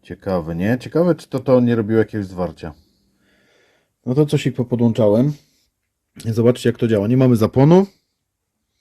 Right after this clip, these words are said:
Podłączyłem ten panelik i teraz tak. Zamykanie.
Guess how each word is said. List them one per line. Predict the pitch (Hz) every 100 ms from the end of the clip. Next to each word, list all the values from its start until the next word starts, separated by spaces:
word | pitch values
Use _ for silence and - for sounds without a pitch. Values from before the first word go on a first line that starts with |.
| _ _ _ _ _ _ _ _
Podłączyłem | 123 123 120 123
ten | 117 117
panelik | 117 117 147 202 214
i |
teraz | 190 165 -
tak. | 85 - - -
Zamykanie. | 104 165 156 123 101 101